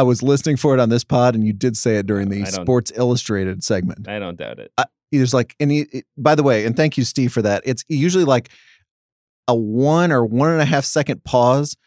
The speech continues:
Speaker 1: where when we're doing this show separately, I wonder if your mic has dropped out or if your connection has dropped out. And then it's like, "I think that's right." <laughs> It's David gathering his thoughts. Thank you, Steve. Uh, speaking of press box masked man crossovers,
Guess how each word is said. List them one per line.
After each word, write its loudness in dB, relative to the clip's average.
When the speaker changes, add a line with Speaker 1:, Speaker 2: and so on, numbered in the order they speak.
Speaker 1:
where 2
when 2
we're 2
doing 2
this 2
show 2
separately, 2
I 2
wonder 2
if 0
your -2
mic 2
has 2
dropped 0
out 0
or -2
if -4
your 0
connection 2
has 2
dropped 4
out. 6
And 2
then 6
it's 2
like, 0
"I 4
think 2
that's 0
right." -2
<laughs> -20
It's -2
David 4
gathering 6
his -2
thoughts. -6
Thank 0
you, 2
Steve. -4
Uh, 4
speaking 0
of 0
press 2
box 2
masked 2
man 2
crossovers, 0